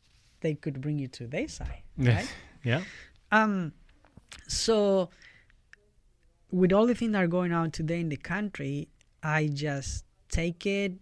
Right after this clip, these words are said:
Speaker 1: think about it, and see what I can do in order to stay positive and, and be positive, and what are my area of influence, uh, of actions.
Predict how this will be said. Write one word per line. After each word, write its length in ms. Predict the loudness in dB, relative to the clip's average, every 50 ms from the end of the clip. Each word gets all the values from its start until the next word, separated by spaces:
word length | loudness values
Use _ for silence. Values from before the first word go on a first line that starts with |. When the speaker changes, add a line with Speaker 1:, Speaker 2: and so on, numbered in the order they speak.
| -18 -20 -18
Speaker 1:
think 340 | -16 -10 -6 -4 -4 -4 -2
about 360 | -4 -2 0 0 0 0 -2
it, 200 | -2 -4 -4 -6 -10 _ _ _ _ _ _ _ _ _ _ _ -2
and 420 | 0 2 2 2 2 0 -2 -4
see 540 | -4 -6 -4 -2 -2 0 0 0 0 0 0
what 260 | -2 0 0 0 0
I 80 | 0 -2
can 280 | -4 -6 -6 -6 -4
do 420 | 0 2 2 2 2 2 0 -4 -6 _ _ _ _ _ _ _
in 180 | -6 -4 -4 -2
order 240 | -2 -2 -2 -2 -4
to 520 | -4 -6 -6 -6 -4 -4 -4 -6 -8 -10 _ _ _ _ _ _ _ _ -12 -12 -12 -12 _ _ -20 -20 -20 -20
stay 280 | -18 -10 -6 -6 -6 -6
positive 840 | -6 -8 -12 -12 -10 -10 -10 -10 -8 -6 -6 -6 -6 -10 -12 -14 -12
and, 200 | -10 -10 -8 -8
and 180 | -8 -8 -6 -2
be 140 | -2 -2 -2
positive, 760 | -4 -8 -8 -8 -8 -8 -8 -6 -4 -4 -2 -4 -4 -8 _ _ -20 -20 -20 -20 -20 _ -8 -6
and 260 | -4 -2 -2 -2 -4 -2
what 260 | 0 2 4 4 6
are 100 | 4 4
my 540 | 4 4 2 2 2 4 4 4 4 2 0 -2 -8 -20 _ _ _ _ _ -20 _ _ 0
area 480 | 2 4 4 4 4 2 2 -2 -4 -4
of 540 | -6 -4 -4 -2 -4 -4 -8 -10 -16 -18 -14 _ -4
influence, 880 | -4 -4 -4 -6 -6 -4 -4 -2 -2 -2 -4 -6 -6 -8 -10 -14 -16 _ _ _ _ _ _ _ _ _ -8
uh, 280 | -6 -4 -4 -4 -4 -6 -6
of 280 | -6 -6 -6 -6 -10 _ -12
actions. 720 | -10 -8 -8 -8 -8 -8 -8 -6 -6 -6 -8 -8 -10 -14